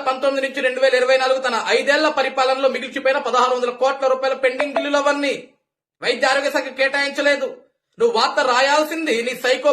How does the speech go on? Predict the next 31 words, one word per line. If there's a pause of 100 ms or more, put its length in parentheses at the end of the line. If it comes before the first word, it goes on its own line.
(120)
భర్త (100)
గురించి, (240)
కూటమి
ప్రభుత్వం
గురించి (100)
కాదు. (720)
నీ
సైకో (100)
భర్త (100)
తాడేపల్లి
కొంపలో
కూర్చొని
పబ్జీ
ఆడుకుంటున్నాడు
కదా, (360)
పోయి (100)
అతన్ని
అడుగు. (400)
పదహారు
వందల (100)
కోట్ల
రూపాయలు
వైద్య
ఆరోగ్య
శాఖలో (120)
ఎందుకు
పెండింగ్
పెట్టేసి
వచ్చావు
ఆ
బిల్లుల్ని?